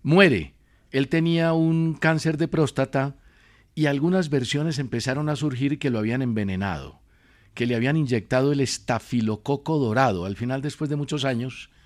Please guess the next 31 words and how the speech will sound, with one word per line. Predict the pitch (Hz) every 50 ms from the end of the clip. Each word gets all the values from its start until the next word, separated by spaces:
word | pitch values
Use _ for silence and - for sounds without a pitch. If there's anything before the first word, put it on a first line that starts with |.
| _ _ - - - - _ _ -
en | 127 117 113
el | 110 110 104
dos | 110 107 101 110
mil | 135 143 -
quince, | - 160 165 147 120 104 - 120 120 123 120 - -
unos | 117 131 131 127
médicos | 139 139 123 135 123 113
españoles | 117 101 - 110 101 101 107 113 127 127
dijeron, | 123 107 95 117 123 120 120
"No, | 135 135 - - - - - - - - -
el | - 123 120
estafilococo | 120 107 - - 107 98 120 110 104 104 - 123 113 - 139 131
dorado | 120 110 107 117 113 123 127
está | 123 - - 131
ahí", | 143 175 214 147 - - - - _ _ - - - - -
pero | 123 117 117
le | 110
hicieron | 107 120 131 135 147 147
muchos | 147 151 - 156 139 143
exámenes | 143 127 156 143 131 123 123 127 123 - - - - - - - - -
y | - 127
se | 104 123 113
comprobó | - 117 110 104 107 110 110 117 117 -
que | - 127
fue | - - 127 127
realmente | 120 120 131 120 120 117 120 120 113 123 113
por | - - 131 117 117
la | 107 101
próstata | - 107 110 101 - - 101 95 - 101 95 -
que | - - 101 95
murió. | 90 87 80 80 82 80 76 64 60